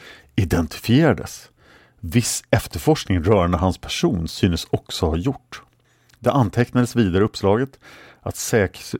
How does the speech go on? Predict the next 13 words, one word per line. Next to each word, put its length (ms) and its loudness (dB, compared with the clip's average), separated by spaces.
Säkerhetspolisen 920 0
inte 220 -2
hade 120 2
haft 160 -2
några 360 2
upplysningar 600 0
som 220 -2
knyter 280 -2
samman 500 0
polismannen 760 -2
med 160 -10
E 140 0
A 80 -2